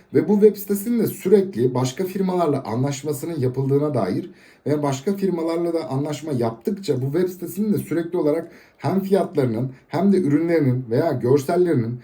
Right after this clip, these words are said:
sürekli olarak da değişmesi gerekiyor. Bir web sitesi olması şartı var. Ha, tabii her şeyden önce wholesale yaparken tabii toptancılardan veya yetkili distribütörlerden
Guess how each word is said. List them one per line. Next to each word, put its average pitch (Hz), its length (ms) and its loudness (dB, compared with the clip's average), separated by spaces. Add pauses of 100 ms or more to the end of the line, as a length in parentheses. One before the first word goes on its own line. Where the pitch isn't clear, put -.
(140)
sürekli 180 420 2
olarak 123 420 -2
da 98 220 -6
değişmesi 131 540 0
gerekiyor. 92 400 -4 (360)
Bir 180 100 -2
web 190 260 4
sitesi - 360 -6 (100)
olması 156 420 0
şartı - 380 -4
var. - 80 -18 (240)
Ha, 127 180 -6
tabii 165 180 0
her 156 220 0
şeyden 131 360 0
önce 120 400 -2 (280)
wholesale 131 480 0
yaparken 135 580 -2 (220)
tabii 131 200 -2
toptancılardan 135 840 0
veya 117 140 2
yetkili 120 500 -2
distribütörlerden 107 920 -4